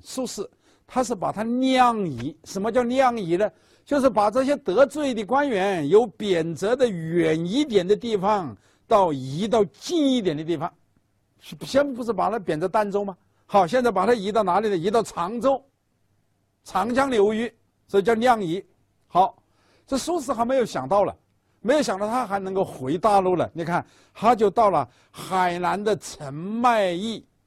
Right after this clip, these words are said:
通草阁的时候，他就写了一首诗，其中有这样两句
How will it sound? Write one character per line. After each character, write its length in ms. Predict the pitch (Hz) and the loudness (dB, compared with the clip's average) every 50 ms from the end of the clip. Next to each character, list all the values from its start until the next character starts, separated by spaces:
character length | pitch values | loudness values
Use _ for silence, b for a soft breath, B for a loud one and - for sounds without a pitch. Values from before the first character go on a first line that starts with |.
| _ _ _ _ _ - | _ _ _ _ _ -2
通 200 | - 302 359 370 | 0 0 0 0
草 220 | 240 - 220 208 | 0 0 0 0
阁 220 | 175 160 185 220 | 2 2 2 2
的 100 | 233 233 | 2 2
时 80 | 175 190 | 2 0
候， 100 | 185 - b b b b b | 0 -2 b b b b b
他 140 | - 220 240 | 0 0 2
就 140 | 214 214 | 2 2
写 260 | 185 - - 151 127 123 | 0 -2 -4 -4 -4 -2
了 60 | 147 | -2
一 100 | 185 196 | -2 -4
首 160 | - 147 123 | -4 -6 -8
诗， 240 | 113 - 208 214 196 | -6 -6 -6 -6 -8
其 160 | - - 175 | -6 -8 -8
中 140 | 185 180 226 | -8 -6 -6
有 160 | 196 139 127 | -6 -6 -4
这 120 | 127 - 214 | -2 0 0
样 140 | 196 175 165 | 2 0 0
两 220 | 147 117 113 117 | -2 -4 -8 -8
句 160 | 110 147 - | -10 -10 -12